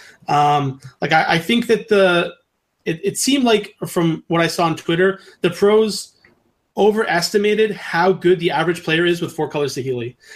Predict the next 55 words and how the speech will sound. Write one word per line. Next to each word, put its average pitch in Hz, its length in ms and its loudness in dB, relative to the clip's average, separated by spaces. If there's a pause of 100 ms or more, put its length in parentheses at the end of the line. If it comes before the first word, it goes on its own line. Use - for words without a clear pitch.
(120)
And 160 100 0
I 165 60 2
just, 165 180 -2
I 151 120 -4
don't 180 420 2
think 185 460 2
that 165 100 -2
the 165 120 -2
average 165 360 -2
player 170 400 0 (240)
is 175 220 0
as 147 140 -4
good 170 240 2
as 156 160 -4
Lucas 160 340 -4
Blohan 143 720 -4 (300)
and, 143 440 -2
uh, 131 380 -2 (300)
I'm 170 100 2
not 180 140 4
even 185 100 2
gonna 185 140 4
try 180 160 0
and 160 100 0
pronounce 143 260 -2
the 143 60 -8
Japanese 135 380 -2
player. 127 160 -4
I'm 139 120 -4
gonna, 139 140 -4
like, 123 160 -6
just - 240 -10
butcher 180 260 2
it. 202 160 2 (200)
Someone's 165 280 2
just 160 100 -8
gonna 160 140 2
flame 147 360 -2
me 151 100 2
on 147 140 -2
Twitter. 135 280 -2
So, 143 360 -2 (380)
uh, 151 160 2
the 170 120 2
<laughs> - 20 0
other 190 240 2
top 196 320 -2
four 185 160 2
competitor 151 400 0
that 156 80 -2
was 147 140 -2
on 147 120 -4
four 143 140 -6
colors 143 260 -2
Saheeli, 131 380 -4